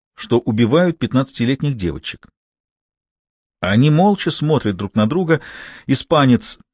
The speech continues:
с безмятежным спокойствием, француз задумчиво. Спустя минуту он вновь склоняется над планом Кадиса, подолгу вглядываясь в каждую карандашную пометку.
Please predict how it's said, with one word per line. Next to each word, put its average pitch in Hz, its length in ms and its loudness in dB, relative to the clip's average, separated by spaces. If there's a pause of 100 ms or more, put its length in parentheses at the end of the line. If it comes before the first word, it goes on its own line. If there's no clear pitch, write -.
(140)
с 95 140 -4
безмятежным 120 640 2
спокойствием, 151 720 -2
француз 120 400 -2
задумчиво. 104 640 -6 (960)
Спустя - 400 -2
минуту 120 360 4
он 107 220 2
вновь 107 400 2
склоняется 104 580 0
над 98 160 0
планом 95 280 0
Кадиса, 131 480 0
подолгу 110 480 -2
вглядываясь 110 880 -2
в - 140 -20
каждую 98 520 0
карандашную 104 560 2
пометку. 117 580 0